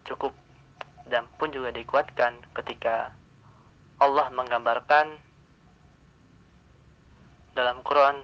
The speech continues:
surah At-Taubah ayat sembilan puluh tujuh, "Al-Arabu asyaddu kufra wa nifaqa wa ajdaru alla ya'lamu hududa ma anzalallahu ala rasulih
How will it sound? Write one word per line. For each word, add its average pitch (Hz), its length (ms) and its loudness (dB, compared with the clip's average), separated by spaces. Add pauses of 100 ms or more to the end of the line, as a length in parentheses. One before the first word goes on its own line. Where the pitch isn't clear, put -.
(120)
surah 127 400 0
At-Taubah 127 640 2 (240)
ayat - 240 0
sembilan 123 240 -8
puluh 123 140 -12 (100)
tujuh, 156 240 0 (960)
"Al-Arabu 131 640 4
asyaddu 139 480 0
kufra 147 400 4
wa 123 160 -2
nifaqa 123 640 4 (1080)
wa 127 200 4
ajdaru 135 480 2
alla 151 320 4
ya'lamu 139 560 4 (120)
hududa 135 440 2
ma 180 240 2 (640)
anzalallahu 131 720 4
ala 123 320 4
rasulih 127 400 -2